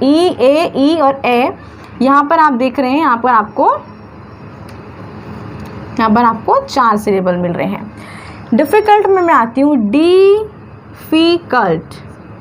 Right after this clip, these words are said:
डिफ़िकल्ट, मुझे यहाँ पे तीन सिलेबल दिख रहे हैं। और मैं वॉवेल के साथ जाऊँ again तो I, I and U,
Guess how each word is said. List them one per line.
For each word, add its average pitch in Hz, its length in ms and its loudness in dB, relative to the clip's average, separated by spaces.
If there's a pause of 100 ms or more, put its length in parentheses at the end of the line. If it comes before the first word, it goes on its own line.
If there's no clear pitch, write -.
(540)
डिफ़िकल्ट, 262 2500 0 (420)
मुझे 233 200 4
यहाँ 247 240 4
पे 330 80 2
तीन 269 260 2
सिलेबल 214 400 2
दिख 190 200 0
रहे 196 100 0
हैं। - 320 -8 (140)
और 220 140 2
मैं 233 120 4
वॉवेल 233 340 4
के 349 100 0
साथ 359 200 2
जाऊँ 330 340 4
again 330 340 2
तो - 60 0
I, 240 560 2
I 226 300 4 (260)
and 240 320 2
U, 233 120 2